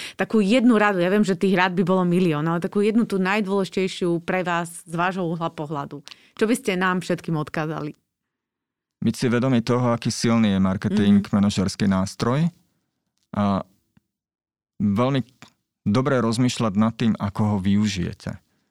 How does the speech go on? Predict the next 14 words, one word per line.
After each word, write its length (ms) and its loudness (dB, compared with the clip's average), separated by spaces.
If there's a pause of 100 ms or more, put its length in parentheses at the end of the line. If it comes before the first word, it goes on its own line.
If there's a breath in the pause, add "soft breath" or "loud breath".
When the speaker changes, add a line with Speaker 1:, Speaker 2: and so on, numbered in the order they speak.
(200)
Speaker 2:
pretože 340 -2
on 140 0
sa 140 -4
dá 140 0
aj 200 -2
zneužiť. 520 0 (760)
Speaker 1:
Mhm. 220 -6 (580)
Speaker 2:
A 420 2 (420)
tá 160 0
zodpovednosť 1040 -2
v 120 -8
rukách 340 -2
marketéra, 720 -4 (540)
praktika, 680 -4